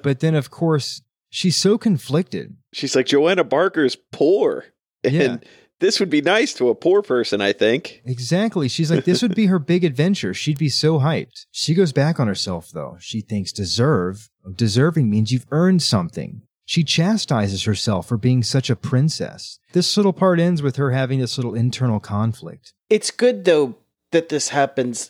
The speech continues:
Speaker 3: It does make her more likable, right? This could have easily been a, a scene where we're just like, "Oh, look at you being a princess." But,
Speaker 1: Yeah.
Speaker 2: Yeah.
Speaker 3: but Melissa does it for us,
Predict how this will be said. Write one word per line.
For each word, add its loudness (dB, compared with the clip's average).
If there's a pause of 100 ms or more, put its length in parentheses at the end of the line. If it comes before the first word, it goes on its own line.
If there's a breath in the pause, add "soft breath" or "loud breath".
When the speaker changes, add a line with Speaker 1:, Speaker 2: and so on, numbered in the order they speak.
(140)
Speaker 3:
It -6
does 2
make -2
her -2
more 0
likable, -8
right? -4 (240)
This -2
could 0
have 0
easily 0
been 0
a, -2 (140)
a 4
scene -2
where 2 (280)
we're 0
just -4
like, 0 (480 loud breath)
"Oh, -2 (240)
look -4
at -6
you 0
being -2
a -4
princess." -8 (400 soft breath)
But, -2
Speaker 1:
Yeah. 0
Speaker 2:
Yeah. 2
Speaker 3:
but -2
Melissa -2
does -2
it -8
for -10
us, -12